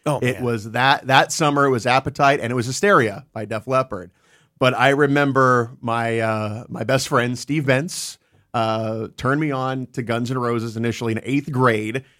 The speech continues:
Speaker 2: and that carried into really, really the next two years, because those two records is what you heard for the next two years. So I remember that summer, it was summer of eighty-eight or summer of eighty-nine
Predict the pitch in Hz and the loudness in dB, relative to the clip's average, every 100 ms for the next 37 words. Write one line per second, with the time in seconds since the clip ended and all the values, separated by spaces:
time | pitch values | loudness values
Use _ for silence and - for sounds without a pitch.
0 | _ - 113 107 110 _ 123 123 120 117 | _ -10 -6 -4 -6 _ -2 0 2 2
1 | 117 113 - - 123 123 120 160 131 139 | 0 0 -6 -12 -2 -2 2 2 2 -2
2 | - - 170 165 143 - 127 - 156 147 | -2 0 2 6 4 4 -2 0 0 0
3 | 175 131 139 135 123 - - 175 139 117 | 0 2 2 2 -4 -4 -12 0 0 2
4 | 131 - 123 104 131 113 98 - 113 107 | 0 0 -2 4 6 6 0 -4 -4 -2
5 | 110 - - 117 101 123 98 87 - _ | -4 -6 -6 -6 0 0 -2 -10 -20 _
6 | - - - 143 131 117 107 _ - 139 | -20 -20 -2 2 4 4 0 _ 2 4
7 | 131 147 151 139 135 113 139 175 - - | 4 2 4 4 2 0 2 2 0 -10
8 | - 165 156 117 120 131 120 - 180 170 | -2 -2 2 0 -2 -8 -10 -6 -4 -2
9 | 165 160 151 160 135 - 139 143 135 135 | 0 0 0 0 -2 -2 -6 -4 -2 -2
10 | 131 127 117 110 107 104 | -2 -4 -4 -6 -8 -14